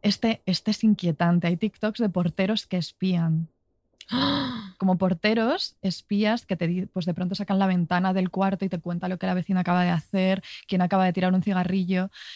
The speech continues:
Speaker 1: eh, quién está siendo infiel a quién en el vecindario. Eso es
Speaker 2: Oye,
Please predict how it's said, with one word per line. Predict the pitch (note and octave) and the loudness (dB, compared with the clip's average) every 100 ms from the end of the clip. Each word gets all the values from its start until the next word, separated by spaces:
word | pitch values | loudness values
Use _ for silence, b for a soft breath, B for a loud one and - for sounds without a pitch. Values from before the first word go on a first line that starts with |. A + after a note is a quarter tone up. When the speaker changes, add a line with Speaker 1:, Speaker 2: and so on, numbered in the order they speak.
| B | B
Speaker 1:
eh, | F#3 F3 | 0 0
quién | E3+ F#3 | 2 0
está | - F#3 | 0 -2
siendo | - F#3+ F3+ | 2 4 4
infiel | F3 - F3+ F3 | 2 0 -2 -2
a | |
quién | E3 F3+ F3 | -2 -2 0
en | E3+ | 0
el | E3 | 0
vecindario. | E3 E3+ E3 E3 E3+ | -2 -2 -2 -2 -2
Eso | F#3+ | 2
es | |
Speaker 2:
Oye, | D3+ | 4